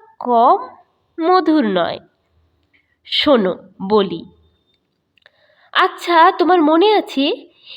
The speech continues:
মেসে থাকতে আমি একটা এরিকা পাম কিনেছিলাম? আমাদের ঘরের সামনে টবে বসানো ছিল, মনে আছে? আচ্ছা, তাহলে শোনো।"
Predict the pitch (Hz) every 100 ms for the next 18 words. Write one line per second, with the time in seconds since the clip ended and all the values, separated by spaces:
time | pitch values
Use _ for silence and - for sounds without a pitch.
0 | - 247 311 311 381 - 370 381 - 370
1 | 381 285 311 349 339 359 - - 247 277
2 | 285 330 330 233 220 254 - 302 320 311
3 | 330 359 349 339 _ _ _ _ _ _
4 | _ _ 226 247 285 330 311 240 240 269
5 | 302 - 302 294 294 320 311 302 285 262
6 | 254 247 - 302 302 - 320 381 - _
7 | _ _ _ _ _ 247 311 427 480 330
8 | - 330 466 - _ _ _ _ _ _
9 | _ _ - 202 202 - 190 - _ -
10 | 285 285 330 - - 185 156